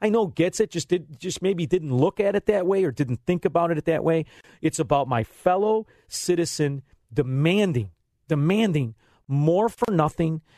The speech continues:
and that we take from others. I don't get how you look at a guy and who's, who makes five million dollars a year and you don't say, "God, how did he do it? How did he do it?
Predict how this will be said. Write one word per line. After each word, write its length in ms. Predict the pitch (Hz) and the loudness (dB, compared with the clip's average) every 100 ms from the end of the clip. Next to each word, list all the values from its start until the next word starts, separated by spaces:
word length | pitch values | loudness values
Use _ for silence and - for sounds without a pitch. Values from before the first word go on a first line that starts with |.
| - | -8
and 100 | 147 | -4
that 120 | 151 170 | -2 -4
we 120 | 165 | -6
take 420 | - - 208 - | -2 0 0 -2
from 240 | - 175 | -4 -2
others. 440 | 156 120 92 - - _ _ _ - | 0 -2 -4 -8 -16 _ _ _ -4
I 120 | 214 | 0
don't 300 | 240 233 - | 0 -2 -4
get 360 | 202 185 131 - _ _ | -2 -2 -4 -18 _ _
how 140 | 165 | -6
you 160 | 156 143 | -4 -2
look 260 | 156 226 | -2 0
at 80 | 160 | 0
a 80 | 135 | 0
guy 400 | 107 117 107 107 - - | -2 -2 -2 -6 -10 -6
and 180 | 147 147 - | -2 -2 -6
who's, 280 | - 156 117 143 | -4 -2 -2 -6
who 160 | 139 | -4
makes 260 | 147 160 - | -2 -2 -6
five 440 | - - 269 233 | -4 0 0 0
million 340 | 196 214 202 185 | -2 0 0 -2
dollars 380 | 160 156 139 120 | -2 -2 -4 -6
a 40 | |
year 220 | 117 95 - _ _ - - | -10 -10 -16 _ _ -20 -8
and 80 | 160 | -4
you 60 | |
don't 160 | 190 208 | -2 -2
say, 120 | 156 | -4
"God, 220 | 127 151 | -6 -8
how 160 | 123 208 | -8 -8
did 140 | 262 | -4
he 100 | 269 147 | -2 -2
do 200 | - 180 | 0 0
it? 240 | 120 - - _ _ _ | -2 -6 -20 _ _ _
How 160 | - 226 | -8 -6
did 140 | 285 | -4
he 80 | 285 | -6
do 360 | 165 - 170 | -4 0 2
it? 120 | 160 | 2